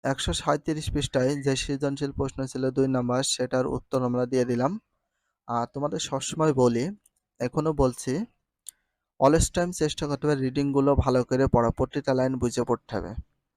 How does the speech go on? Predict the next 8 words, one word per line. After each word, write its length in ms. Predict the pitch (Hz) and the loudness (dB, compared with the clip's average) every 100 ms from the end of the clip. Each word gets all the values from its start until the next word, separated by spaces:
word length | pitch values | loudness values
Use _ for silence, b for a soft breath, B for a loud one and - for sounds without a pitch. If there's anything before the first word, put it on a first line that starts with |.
| _ _ _ _ _ _ | _ _ _ _ _ _
তাহলে 320 | - 139 165 160 | 2 6 6 6
কিন্তু 340 | 156 160 135 135 214 - - | 2 -2 0 0 0 -6 -8
এখান 220 | 127 143 | -4 -2
থেকে 160 | 147 156 | 0 -2
সৃজনশীল 500 | - 147 147 139 139 143 | 0 2 2 2 0 2
প্রশ্ন, 300 | 139 131 143 139 | 2 2 -2 -4
সংক্ষিপ্ত 520 | - 131 131 135 - | -2 -2 -2 -4 0
প্রশ্ন 400 | 135 131 127 - | 2 2 0 0